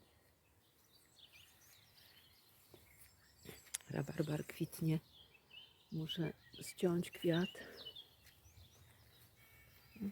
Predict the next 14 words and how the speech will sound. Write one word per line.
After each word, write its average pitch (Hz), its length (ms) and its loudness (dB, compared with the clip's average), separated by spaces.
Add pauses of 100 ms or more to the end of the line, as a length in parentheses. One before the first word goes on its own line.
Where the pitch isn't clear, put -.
tutaj 175 460 4 (360)
rosną 180 560 0
porzeczki. 202 680 2 (2000)
Tu 175 180 -2 (1900)
kapustka - 680 4
ładnie 180 460 8
rośnie, 180 480 4
ta, 175 160 -4
która 180 360 -4
została 175 480 -4 (960)
posadzona, 175 760 -2
bardzo 175 420 -8
ładnie 175 480 -4
rośnie. 180 640 4